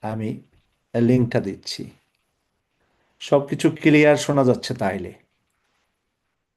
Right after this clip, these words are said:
অনেক রাতে আসলেন, ওকে। আহ, জি,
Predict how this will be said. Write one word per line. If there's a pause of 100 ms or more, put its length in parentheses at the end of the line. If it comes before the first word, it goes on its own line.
(1500)
অনেক
রাতে
আসলেন, (240)
ওকে। (880)
আহ,
জি,